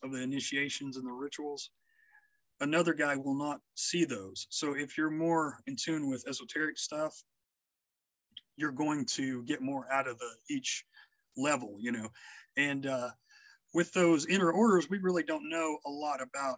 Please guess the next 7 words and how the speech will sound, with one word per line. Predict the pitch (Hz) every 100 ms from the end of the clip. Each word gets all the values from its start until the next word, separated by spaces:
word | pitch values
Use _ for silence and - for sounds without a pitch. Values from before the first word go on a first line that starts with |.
| -
exactly | 123 135 147 - 123 110
what | 131 127 120 - - - _ _ _ _ 139
those | 123
guys | 135 127 120
are |
talking | 110 170 175 170 127
about. | 107 104 101